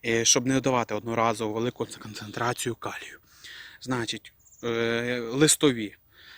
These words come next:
Одну тиждень листову, на другий тиждень кореневу. Листова, коренева. І кореневі, е, чергую. Все. І якщо оці підкормки дасте,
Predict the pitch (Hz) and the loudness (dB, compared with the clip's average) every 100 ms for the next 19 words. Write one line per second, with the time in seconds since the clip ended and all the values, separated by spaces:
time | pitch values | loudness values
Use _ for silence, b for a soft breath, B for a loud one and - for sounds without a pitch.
0 | B 127 131 135 131 117 117 - 139 160 | B 2 4 4 4 0 -2 -4 -4 -4
1 | 247 - 120 143 151 139 127 127 - 113 | -6 -6 -2 2 4 4 0 -2 -4 -4
2 | 104 95 98 B B B - 147 - 160 | -4 -6 -8 B B B 4 6 6 4
3 | 170 190 - 131 123 110 98 - B B | 4 0 0 0 0 -2 -8 -14 B B
4 | B B _ 170 151 120 B B B B | B B _ 4 6 4 B B B B
5 | B - 143 135 135 147 190 247 _ B | B 2 4 6 6 4 2 -2 _ B
6 | B B - 123 190 165 110 95 - - | B B 0 6 8 8 6 -6 -12 -20
7 | - - _ - - - 220 - B B | -20 -20 _ -18 2 4 4 0 B B
8 | B - 190 180 165 - 165 139 - 127 | B 2 6 6 6 6 6 6 4 -4
9 | 127 - 120 113 131 135 - | -6 -4 -4 -2 -6 -8 -10